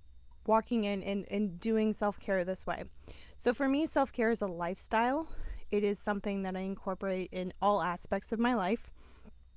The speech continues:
And self-care means more, 'cause whenever I, I talk to someone, and not that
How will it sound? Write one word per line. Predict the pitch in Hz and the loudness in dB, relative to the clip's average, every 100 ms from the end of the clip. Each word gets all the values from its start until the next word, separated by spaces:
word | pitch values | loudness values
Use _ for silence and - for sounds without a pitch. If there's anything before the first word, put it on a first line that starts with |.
| - - - | -20 -14 0
And | 254 233 220 220 | 2 4 2 2
self-care | 220 233 - 254 220 226 - | 2 2 0 2 4 4 2
means | 208 214 208 208 226 | 2 2 2 0 2
more, | 208 208 202 | 2 4 2
'cause | - 208 | 0 0
whenever | 254 269 285 320 | 2 2 6 8
I, | 285 254 226 - | 8 6 4 2
I | 196 | -2
talk | 214 220 226 | 0 0 0
to | 240 | -2
someone, | - 208 208 190 190 - - - | -2 0 0 -2 -6 -12 -20 -8
and | - 254 254 208 | 2 6 6 6
not | 262 302 - | 6 6 6
that | 302 | 4